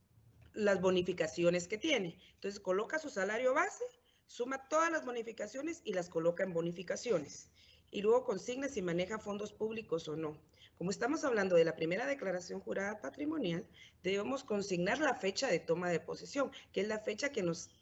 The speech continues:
aparece en el contrato que, que tenemos, que fue el que nos extendieron.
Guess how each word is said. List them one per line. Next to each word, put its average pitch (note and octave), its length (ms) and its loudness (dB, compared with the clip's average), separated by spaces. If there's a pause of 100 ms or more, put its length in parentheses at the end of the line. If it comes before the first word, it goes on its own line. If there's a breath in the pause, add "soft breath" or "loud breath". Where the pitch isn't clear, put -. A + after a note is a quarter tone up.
(360 soft breath)
aparece G3+ 640 2
en E3+ 140 0
el C#3+ 140 -2
contrato D#3+ 560 -2
que, D3+ 500 -2
que D#3+ 100 0
tenemos, G3 640 0
que E3 100 -4
fue F3 120 0
el E3+ 60 -6
que F#3+ 80 -2
nos F#3+ 160 -4
extendieron. D#3 580 -2